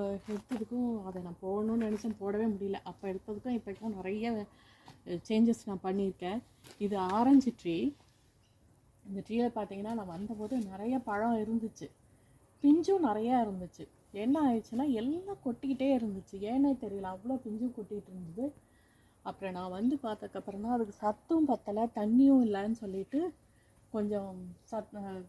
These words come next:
கீழே எல்லாம் கொஞ்சம் உரம் கொடுத்து, அதுக்கப்புறம் கொஞ்சம் தண்ணி எல்லாம் விட்டதுக்கப்புறம் கொஞ்சம் பிஞ்சு கொட்டாம இப்போ கொஞ்சம் காய் நிறைய இருக்கு, அந்த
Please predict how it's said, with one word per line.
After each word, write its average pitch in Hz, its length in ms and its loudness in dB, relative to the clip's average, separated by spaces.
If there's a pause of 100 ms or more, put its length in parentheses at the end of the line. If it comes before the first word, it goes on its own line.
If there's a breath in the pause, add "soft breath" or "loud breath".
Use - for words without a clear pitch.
(140)
கீழே 233 200 -4
எல்லாம் 202 280 -4
கொஞ்சம் 190 260 -6
உரம் 214 340 -2
கொடுத்து, 214 340 -8
அதுக்கப்புறம் 202 560 -8
கொஞ்சம் 185 280 -8
தண்ணி 202 240 -8
எல்லாம் 208 300 -8
விட்டதுக்கப்புறம் 190 640 -10
கொஞ்சம் 196 380 -8 (280)
பிஞ்சு 220 320 -4
கொட்டாம 190 420 -12
இப்போ 208 240 -12
கொஞ்சம் 175 240 -12
காய் 190 240 -6
நிறைய 185 340 -6
இருக்கு, 185 280 -10
அந்த 165 200 -10